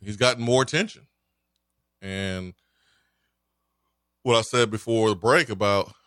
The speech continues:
you know, using some secondary moves and open up the toolbox of pass rushing moves, I think this would be a perfect time to do that because, um, offensive linemen are watching film and, and seeing what you like to do.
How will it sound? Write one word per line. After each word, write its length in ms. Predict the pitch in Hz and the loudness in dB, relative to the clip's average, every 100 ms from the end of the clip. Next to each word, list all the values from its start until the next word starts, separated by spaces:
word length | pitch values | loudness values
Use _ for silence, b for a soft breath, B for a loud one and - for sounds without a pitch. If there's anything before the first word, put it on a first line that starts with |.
| b b | b b
you 80 | 92 | -16
know, 60 | |
using 280 | 92 117 117 | -8 -8 -8
some 140 | 110 110 | -12 -8
secondary 440 | 117 113 107 110 | -8 -4 -2 -2
moves 520 | 107 107 107 120 135 | -2 -4 -4 -8 -12
and 240 | 101 85 78 _ _ - | -14 -16 -20 _ _ -4
open 220 | 107 - | -4 -4
up 100 | 107 | -10
the 60 | _ | _
toolbox 680 | 120 131 107 98 92 - - | 0 0 2 -2 -4 -8 -14
of 180 | 101 - | -14 -2
pass 280 | 110 117 110 | 0 2 0
rushing 260 | 95 85 | -4 -6
moves, 180 | 98 92 | -12 -8
I 80 | 98 | -8
think 220 | - 92 | -8 -12
this 120 | 104 | -14
would 100 | 92 | -14
be 80 | 101 | -12
a 40 | |
perfect 300 | 92 101 90 | -6 -6 -6
time 240 | 101 98 95 | -8 -8 -8
to 60 | |
do 200 | 85 120 | -8 -6
that 280 | 120 92 90 | -4 -4 -6
because, 600 | 98 - 101 98 92 90 _ _ _ _ _ _ | -12 -12 -6 -6 -8 -12 _ _ _ _ _ _
um, 240 | 78 _ _ _ _ _ _ _ _ _ _ _ | -20 _ _ _ _ _ _ _ _ _ _ _
offensive 400 | 98 104 107 101 | -4 -4 -6 -8
linemen 520 | 101 107 113 101 95 98 _ _ _ 98 | -2 0 0 -2 -12 -20 _ _ _ -10
are 420 | 95 95 95 95 _ _ | -8 -8 -10 -16 _ _
watching 380 | 85 92 104 107 | -6 -2 -2 -6
film 380 | - 101 123 156 | -6 -2 -2 -2
and, 220 | 87 78 _ | -8 -12 _
and 200 | 90 87 | -20 -16
seeing 320 | - 110 110 | -8 -4 -2
what 160 | 110 113 | -2 -2
you 80 | 123 | 2
like 220 | 123 135 | 2 0
to 60 | |
do. 220 | 170 254 | -8 -8